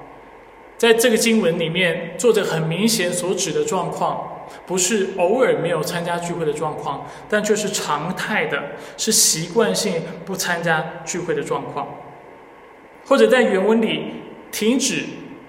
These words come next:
这个词也能够被理解为是放弃聚会。非常有趣的是，初代教会在什么情况下人会放弃参与聚会呢？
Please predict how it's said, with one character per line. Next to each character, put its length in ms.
这 120
个 80
词 520
也 140
能 180
够 440
被 140
理 220
解 180
为 340
是 200
放 480
弃 280
聚 200
会。 300
非 160
常 160
有 140
趣 160
的 100
是， 300
初 240
代 180
教 220
会 320
在 160
什 180
么 80
情 220
况 240
下 640
人 220
会 160
放 400
弃 300
参 260
与 100
聚 160
会 220
呢？ 160